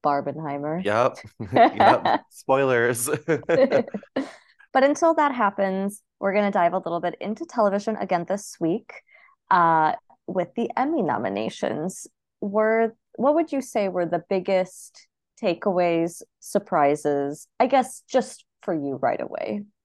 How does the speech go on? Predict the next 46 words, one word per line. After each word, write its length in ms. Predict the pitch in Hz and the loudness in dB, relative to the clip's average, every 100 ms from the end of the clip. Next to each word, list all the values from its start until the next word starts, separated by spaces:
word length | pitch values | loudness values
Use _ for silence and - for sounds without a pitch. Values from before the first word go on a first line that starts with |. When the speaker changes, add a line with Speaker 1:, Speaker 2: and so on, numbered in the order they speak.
| _ _ _ _ _ - | _ _ _ _ _ -4
Speaker 2:
I 100 | 131 | 2
mean, 260 | 135 131 | 2 2
didn't 300 | 120 123 165 | 2 0 -2
H 260 | - 101 - | -4 -8 -8
B 140 | 87 | -6
O 180 | 87 92 | -4 -2
end 200 | 87 95 | -2 0
up 220 | 95 92 | -2 -2
with, 220 | 95 92 | -6 -4
like, 100 | 95 | -8
the 80 | 90 | -8
top 380 | 92 82 85 _ | -8 -6 -6 _
three 560 | 92 85 87 87 87 80 | -10 -8 -6 -6 -8 -8
most 260 | 90 87 85 | -6 -6 -4
nominations 840 | 95 87 85 - 90 101 101 - _ - | -6 -6 -8 -10 -8 -8 -10 -18 _ -20
for 240 | _ - 107 | _ -4 -2
their 140 | 95 | -2
shows? 500 | - 80 85 95 - | -4 -8 -6 -8 -6
Obviously, 400 | 95 101 107 120 | -2 -2 -2 -2
Speaker 1:
Yes. 140 | 110 - | -2 -4
Speaker 2:
Succession. 480 | 120 117 107 135 | -6 -2 -4 -2
I 80 | 113 | 0
know 100 | 139 | 0
Succession 580 | 160 185 - 92 - 110 | -2 -6 -6 -8 -6 -8
came 200 | 98 92 | -6 -6
in 100 | 85 | -8
first, 400 | - 80 78 87 | -8 -8 -8 -8
but 160 | 90 92 | -8 -6
we 140 | 92 | -8
literally 420 | 87 92 90 87 | -6 -4 -4 -6
said 240 | 85 82 73 | -10 -12 -10
that. 260 | 82 85 - - | -8 -8 -10 -8
<laughs> 140 | 135 - - - - | -6 -6 -12 -20 -4
We 80 | 151 | -2
predicted 360 | 147 139 120 123 | 0 0 0 0
that 180 | 117 98 | 0 0
miles 400 | 92 95 95 90 | -2 -2 -4 -6
away. 400 | 87 92 90 107 - _ 226 | -6 -4 -4 -6 -14 _ -2
Speaker 1:
Mm-hmm. 240 | 226 208 | 0 2
Speaker 2:
Uh, 220 | 185 175 - | 0 -2 -2
Speaker 1:
And 120 | 190 | 0
then, 100 | 196 | 0
of 100 | 190 | -2
course, 280 | - 185 185 | -2 -2 -2
White 220 | 160 156 - | -2 -2 -4
Lotus, 600 | 254 247 240 233 233 | 0 0 2 0 -2